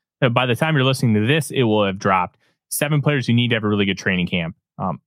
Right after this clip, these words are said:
for me, the biggest one that could surprise is Khyiris Tonga. And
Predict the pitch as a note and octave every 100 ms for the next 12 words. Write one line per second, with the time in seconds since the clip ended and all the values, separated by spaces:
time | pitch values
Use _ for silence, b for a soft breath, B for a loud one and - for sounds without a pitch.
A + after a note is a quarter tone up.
0 | _ D#3 C#3 D3 F#3+ G#3 C#3 C#3 D3+ -
1 | C#3 C3+ C3 B2+ C3+ A2+ - B2+ A#2+ -
2 | G#2 A2+ G#2+ G2+ A2 G2 - G2 F#2 G2+
3 | A#2 _ _ A#2 A2 G#2 G#2 G2+ G#2